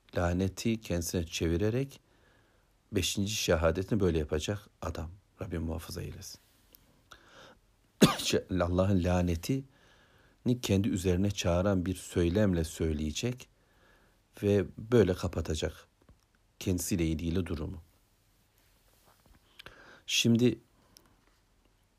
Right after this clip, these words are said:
dört defa şahitlik yapıyor. Beşincisinde bu ifadeyi söylüyor. Bu bir huzurda, Müslümanların mahkemesinde olacak.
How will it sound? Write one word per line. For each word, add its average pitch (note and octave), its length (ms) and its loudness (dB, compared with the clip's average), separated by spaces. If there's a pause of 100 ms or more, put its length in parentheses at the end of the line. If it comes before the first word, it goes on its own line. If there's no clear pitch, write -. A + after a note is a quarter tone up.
(880)
dört B2 240 8
defa F#2 320 4
şahitlik F2 600 2
yapıyor. A#2+ 540 -2 (720)
Beşincisinde G#2 600 0
bu G#2 60 2
ifadeyi F2 500 0
söylüyor. - 680 -10 (1120)
Bu A2+ 240 4
bir A#2 120 6
huzurda, F#2 640 0 (460)
Müslümanların F2 640 0
mahkemesinde F2 800 0
olacak. D#2 580 -2